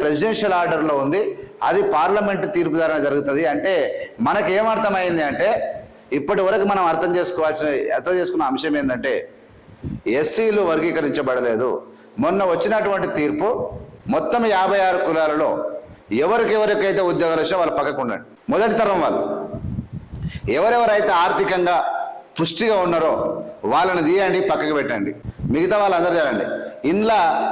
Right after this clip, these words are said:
వీళ్ళకి ఇంత శాతం, వాళ్ళకి అంత శాతం అనేది ఏం లేదు. ఇది సుప్రీంకోర్టు ఇచ్చినటువంటి తీర్పు. దీన్ని మీరు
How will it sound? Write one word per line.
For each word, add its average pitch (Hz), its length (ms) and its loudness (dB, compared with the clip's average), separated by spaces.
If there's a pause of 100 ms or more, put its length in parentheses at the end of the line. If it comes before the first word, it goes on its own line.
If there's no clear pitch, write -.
వీళ్ళకి 196 320 2
ఇంత 170 120 2 (100)
శాతం, 214 300 2 (100)
వాళ్ళకి 196 260 2
అంత 170 100 0 (100)
శాతం 165 280 0
అనేది 170 260 2
ఏం 143 80 2 (100)
లేదు. 107 160 0 (380)
ఇది 214 160 2 (500)
సుప్రీంకోర్టు 175 560 2
ఇచ్చినటువంటి 135 460 -2
తీర్పు. 131 200 0 (640)
దీన్ని 208 360 2
మీరు 190 200 2